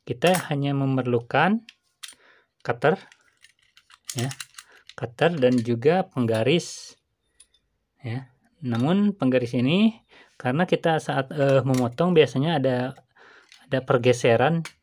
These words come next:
maka kita per-, memerlukan double tip. Oke, memerlukan double tip juga. Kita akan, eh, contohkan ya. Misalkan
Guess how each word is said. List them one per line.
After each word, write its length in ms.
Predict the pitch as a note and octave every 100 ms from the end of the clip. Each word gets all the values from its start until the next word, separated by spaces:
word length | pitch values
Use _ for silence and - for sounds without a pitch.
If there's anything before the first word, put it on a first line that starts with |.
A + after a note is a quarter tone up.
| C3
maka 240 | B2 -
kita 320 | - D3+ E3 D#3+ _
per-, 240 | C3 C3
memerlukan 640 | C#3 C3 C3 B2+ B2 - D3+
double 320 | B2 B2 A#2
tip. 240 | D3 - _ _ _ _ _ _ _ _ _ _ - _ - - - - - - _ _ _ _
Oke, 320 | - D3+ G#3+ -
memerlukan 560 | A2+ A2 A#2 - D3 D3
double 240 | G#2+ G#2+
tip 240 | - B2
juga. 320 | A2+ A2 C3 B2 - - -
Kita 320 | C#3+ E3+ C#3+
akan, 180 | C#3+ C3+
eh, 280 | D3 B2+ B2 A#2+ -
contohkan 640 | - A#2+ A#2+ A2+ - C3+ B2+
ya. 240 | A2 A#2+ - _ - - - _
Misalkan 800 | A#2+ - A2+ - C#3+ D#3 D#3+